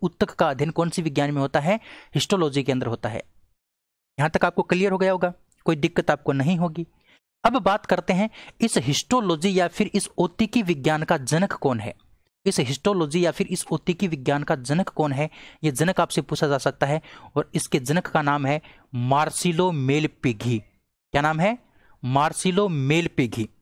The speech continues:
मार्सिलो मेलपिघी। मार्सिलो मेलपिघी को जनक कहा जाता है औतिकी विज्ञान या फिर हिस्टोलॉजी का।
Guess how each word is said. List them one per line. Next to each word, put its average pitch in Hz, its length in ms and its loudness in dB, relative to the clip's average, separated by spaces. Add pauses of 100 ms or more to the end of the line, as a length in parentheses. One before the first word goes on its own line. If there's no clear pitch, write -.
(880)
मार्सिलो 160 580 0 (440)
मेलपिघी। 131 760 -2 (1400)
मार्सिलो 170 520 2
मेलपिघी 160 560 0
को 147 280 -2 (680)
जनक 135 340 0
कहा 151 220 0
जाता 147 280 0
है 147 220 -2 (540)
औतिकी 196 420 0
विज्ञान 143 400 0
या 139 140 2
फिर 160 160 -2
हिस्टोलॉजी 120 640 -2
का। - 220 -10